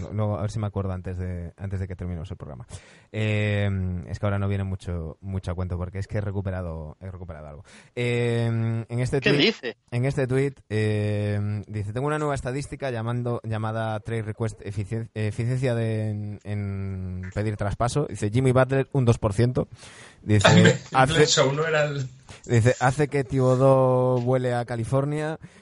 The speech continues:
Speaker 1: eh, entra en discusiones con dos Wiggins", de, recordemos, Andrew Wiggins y su hermano,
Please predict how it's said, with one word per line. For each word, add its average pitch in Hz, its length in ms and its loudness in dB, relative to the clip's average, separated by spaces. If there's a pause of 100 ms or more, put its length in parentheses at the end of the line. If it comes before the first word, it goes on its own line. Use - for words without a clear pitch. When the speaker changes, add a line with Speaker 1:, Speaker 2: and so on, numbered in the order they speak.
(160)
Speaker 1:
eh, 110 800 -2
entra 131 360 -4
en 131 60 -4
discusiones 127 540 -4
con 120 220 -2
dos 131 240 4
Wiggins", 139 440 -4
de, 104 220 -10
recordemos, 101 720 -6
Andrew 101 340 -6
Wiggins 98 380 -8
y 98 80 -10
su 104 80 -8
hermano, 110 360 -6